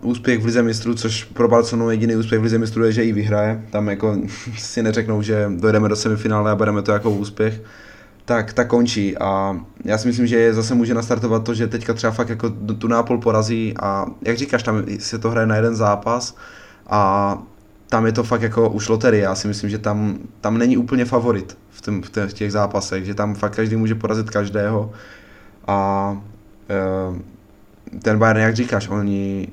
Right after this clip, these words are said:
eh, teďka vlastně měsíc nehráli snad, nebo měsíc a půl už to bude. Mm, jak, ale ten fotbal nezapomněli, no, ale zase budou třeba víc odpočinutí.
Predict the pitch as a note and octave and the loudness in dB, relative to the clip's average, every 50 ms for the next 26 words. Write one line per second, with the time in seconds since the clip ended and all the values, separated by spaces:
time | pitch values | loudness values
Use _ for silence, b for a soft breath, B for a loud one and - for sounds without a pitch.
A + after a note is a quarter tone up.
0 | - - - F#2+ F#2+ F#2+ G#2 G#2 - G2+ G2 G2+ - - G#2+ G#2+ G#2+ G#2 G#2 - | -14 -12 -10 -8 -6 -6 -4 -4 -2 -2 -2 -2 -2 -2 -2 0 0 0 0 -2
1 | G#2+ A2 A2 G2+ G#2+ G#2 G2+ G#2 G#2 G#2+ A2 A#2 A#2 - - A2 G2 G2+ A2 A2 | -2 -2 -2 0 0 2 2 2 2 2 0 -2 -4 -6 -6 -4 -4 -4 -6 -8
2 | - b b b b b b b b - G2+ F#2+ G2 G#2 G#2 G2+ - A2+ G#2 G#2 | -12 b b b b b b b b -8 -6 -4 -2 -2 -2 -2 -2 -2 -2 -2
3 | G2 F#2+ G2+ G#2+ A2 A2 A2 - A2 G2+ G#2 G#2+ A2 A2 A2+ A2 B B B B | -2 -2 0 -2 -2 0 0 -2 -2 -2 -2 -2 -4 -4 -4 -8 B B B B
4 | B B B B B B B B - - - - - - - - G2 G2+ G2+ G2+ | B B B B B B B B -20 -20 -20 -20 -20 -20 -12 -6 -4 -2 -2 -2
5 | G#2 G2+ G2 G2 - - - - - A2 A2+ A2 - - - A2+ B2 A#2 A2+ - | -2 -4 -4 -6 -10 -14 -14 -6 -2 -2 -2 -2 -2 -2 0 0 0 0 0 2
6 | C#3 C3 B2+ B2 B2 A2+ C3 B2+ A#2 G#2 G#2 A#2 A2 A#2 A2 G#2+ G#2 G2+ G#2 G2+ | 2 2 4 2 4 4 4 4 2 2 0 0 0 2 2 2 0 0 -2 -2
7 | G#2 G#2+ G#2+ G#2 G#2 G#2+ G#2+ G#2 - - G#2+ G#2+ C#3 B2+ B2 B2 A#2+ A#2+ B2+ B2 | 0 0 2 2 2 2 2 0 0 -2 -2 0 0 2 2 2 2 2 2 2
8 | A2 A2+ A2+ G#2 G2 - - A#2 A2+ - A#2+ A#2 A2+ A2+ - A2+ A2 A2 A2 A2 | 2 2 0 -2 -4 -4 -4 -4 -2 0 0 0 0 -2 -2 -2 -2 -2 -4 -6